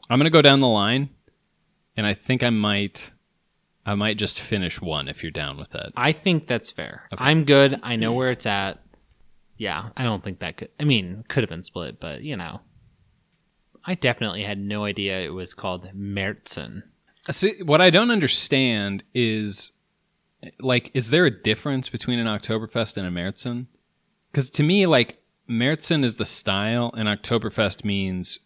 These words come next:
Speaker 1: "I brought this to Oktoberfest."
Speaker 2: I, I don't fully know.
Speaker 1: Okay.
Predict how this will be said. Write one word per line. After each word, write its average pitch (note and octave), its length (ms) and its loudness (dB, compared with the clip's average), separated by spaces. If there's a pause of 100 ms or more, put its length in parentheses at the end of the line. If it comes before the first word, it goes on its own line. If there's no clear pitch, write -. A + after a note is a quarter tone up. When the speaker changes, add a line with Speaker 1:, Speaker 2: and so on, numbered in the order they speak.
(100)
Speaker 1:
"I G2 80 2
brought F#2 300 0
this - 160 -6
to - 100 -6
Oktoberfest." F2+ 840 -6 (1000)
Speaker 2:
I, B2 600 2 (320)
I C#3 80 -4
don't D#3 300 0
fully F3+ 360 -4
know. C#3 280 -6 (760)
Speaker 1:
Okay. - 220 -16